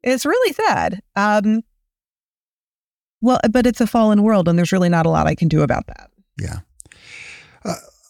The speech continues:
Speaker 2: la-, uh, probably, it's probably the last question we have time for today. Um, <clears throat> a-, and it's,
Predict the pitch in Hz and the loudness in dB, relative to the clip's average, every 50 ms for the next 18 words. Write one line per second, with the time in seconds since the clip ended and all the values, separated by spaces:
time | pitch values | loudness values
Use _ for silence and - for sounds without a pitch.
0 | - - - 165 165 165 165 - - 165 156 - - - 165 160 156 143 135 123 | -12 -2 0 0 2 2 0 -4 -6 -8 -8 -8 -4 -4 -2 0 0 0 0 -2
1 | 127 _ _ - - - - _ _ - - - _ - - 185 175 170 151 147 | -6 _ _ -16 -16 -16 -16 _ _ -20 -20 -16 _ -2 0 0 0 2 2 2
2 | 131 120 110 107 113 110 107 - - - 113 101 - - 95 92 85 80 78 - | 2 2 0 0 -2 -2 -4 -4 -4 -6 -6 -6 -4 -6 -6 -4 -4 -6 -8 -6
3 | - 90 85 82 80 - - 64 - 55 - - - - 104 - _ - - 120 | -6 -6 -6 -6 -8 -8 -10 -10 -10 -10 -12 -12 -12 -12 -16 -18 _ -8 -6 -4
4 | 117 117 110 110 120 - _ _ _ _ _ _ _ - - - - - - - | -4 -4 -4 -6 -8 -10 _ _ _ _ _ _ _ -10 -8 -8 -8 -10 -16 -20
5 | _ _ _ _ _ - - - _ - - 151 151 - - 151 143 139 139 135 | _ _ _ _ _ -16 -16 -16 _ -6 -4 -4 -4 -2 -2 -2 0 0 0 -2
6 | 135 - - | -4 -8 -14